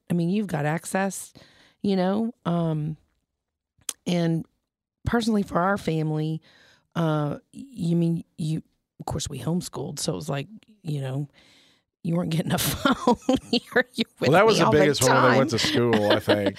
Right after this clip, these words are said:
Speaker 2: That was the
Speaker 1: <laughs> Yeah.
Speaker 2: biggest thing with phones.
Speaker 1: Yeah, yeah.
Speaker 2: Was when we, when they went to school and they were s-,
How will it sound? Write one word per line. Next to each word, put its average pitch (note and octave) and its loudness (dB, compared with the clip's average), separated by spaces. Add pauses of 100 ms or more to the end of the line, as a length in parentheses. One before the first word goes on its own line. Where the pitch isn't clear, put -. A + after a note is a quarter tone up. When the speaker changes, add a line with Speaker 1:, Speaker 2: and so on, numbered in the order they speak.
Speaker 2:
That C3 4
was C3+ 0
the A#2 4
Speaker 1:
<laughs> - 6
Yeah. A#2 4 (100)
Speaker 2:
biggest C3+ 0
thing A2+ 0
with G2+ -4
phones. F2+ -4
Speaker 1:
Yeah, E3+ -6 (280)
yeah. D3+ -6 (220)
Speaker 2:
Was G#2 -2
when A2 -2
we, A2 0
when A2 -2
they G#2 0 (260)
went B2 -2
to A2 -2 (200)
school B2+ -2
and G#2+ 0
they G#2+ 0
were G2 -2 (320)
s-, - -12